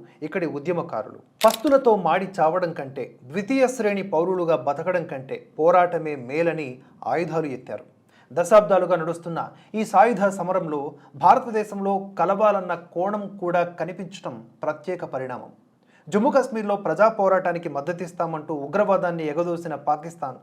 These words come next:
తన గడ్డ మీద జరుగుతున్న వేర్పాటువాద పోరాటంతో దాదాపు మరో దేశ విభజన అంచుకు వచ్చింది.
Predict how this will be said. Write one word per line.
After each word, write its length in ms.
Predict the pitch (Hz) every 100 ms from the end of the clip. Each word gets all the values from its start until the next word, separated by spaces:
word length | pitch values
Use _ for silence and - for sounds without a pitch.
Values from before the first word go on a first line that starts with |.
| _ _ - -
తన 120 | 214
గడ్డ 280 | 170 196 196
మీద 160 | 254 240
జరుగుతున్న 580 | 196 185 180 170 170
వేర్పాటువాద 640 | 151 160 175 185 175 170 156
పోరాటంతో 840 | 147 147 151 160 156 139 135 113 - _ _
దాదాపు 520 | 110 139 165 165 135 - - _
మరో 260 | 113 160 175
దేశ 300 | 170 190 190
విభజన 600 | 147 156 190 196 180 - - -
అంచుకు 380 | 160 196 -
వచ్చింది. 440 | 151 139 - 131